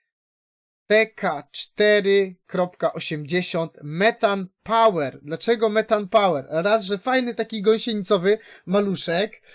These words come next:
zobaczcie, bez kabiny, no fajnie to wygląda. E, tak więc elegancko, e, się prezentuje. Szczerze mówiąc, muszę troszeczkę zasięgnąć, troszeczkę więcej informacji dotyczących właśnie tego typu ciągników.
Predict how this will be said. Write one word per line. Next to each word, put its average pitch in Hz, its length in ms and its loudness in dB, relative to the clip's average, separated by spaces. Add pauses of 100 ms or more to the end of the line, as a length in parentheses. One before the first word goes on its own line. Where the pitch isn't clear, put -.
(140)
zobaczcie, 190 460 -2
bez 190 220 -2
kabiny, 190 480 -2
no 233 120 -4
fajnie 247 400 0
to 180 120 -8
wygląda. 170 680 -2 (520)
E, 170 420 2
tak 196 340 0
więc 196 480 0
elegancko, 190 920 0 (1120)
e, 170 60 -8
się 180 140 -8
prezentuje. 180 840 -2 (240)
Szczerze 214 360 -4
mówiąc, 220 460 -2
muszę 214 480 -2 (200)
troszeczkę 202 480 -6
zasięgnąć, 190 800 -4
troszeczkę 185 420 -10
więcej 190 340 -8
informacji 175 520 -8
dotyczących 170 540 -10
właśnie 160 360 -8 (380)
tego 175 220 -4
typu 180 260 -10
ciągników. 175 800 -4